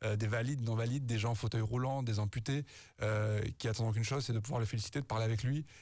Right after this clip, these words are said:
et puis après, effectivement, de monter sur son bateau, de pouvoir aller tirer quelques bords au large de la Guadeloupe. Euh, ça sera des moments forts,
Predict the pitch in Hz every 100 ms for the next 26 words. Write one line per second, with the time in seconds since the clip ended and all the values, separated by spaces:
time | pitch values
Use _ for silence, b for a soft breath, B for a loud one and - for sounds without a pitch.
0 | B 104 - 113 104 131 - 120 113 101
1 | - 113 110 113 135 143 B B - 101
2 | 113 107 117 113 107 117 113 104 113 120
3 | 120 110 110 110 104 110 107 117 147 -
4 | B B B 113 107 - 113 - 131 110
5 | 117 110 117 104 151 147